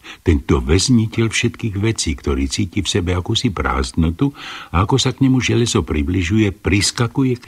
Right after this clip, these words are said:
nemu a drží ho v objatí. Pevne naň prilipne. Preto ho nazývajú aj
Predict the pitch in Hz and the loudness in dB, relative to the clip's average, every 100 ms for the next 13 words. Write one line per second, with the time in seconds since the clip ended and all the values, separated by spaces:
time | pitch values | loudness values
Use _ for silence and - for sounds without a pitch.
0 | 113 120 123 120 - - - - 92 - | 0 2 2 0 -8 -14 -8 0 2 4
1 | 95 92 120 95 107 101 90 85 71 69 | 2 2 2 2 2 0 2 2 2 -2
2 | - 71 60 - _ - - _ - 120 | -4 -6 -6 -14 _ -20 -20 _ 0 4
3 | 95 73 62 62 67 92 104 - 67 60 | 4 2 0 0 0 0 -2 -4 -4 -2
4 | 60 - 64 62 - _ _ _ _ _ | -6 -8 -10 -10 -16 _ _ _ _ _
5 | _ - - - - 131 - 92 71 87 | _ -20 -20 -10 2 2 4 2 4 2
6 | 82 95 90 87 82 80 - 78 | 2 2 2 2 2 0 -2 0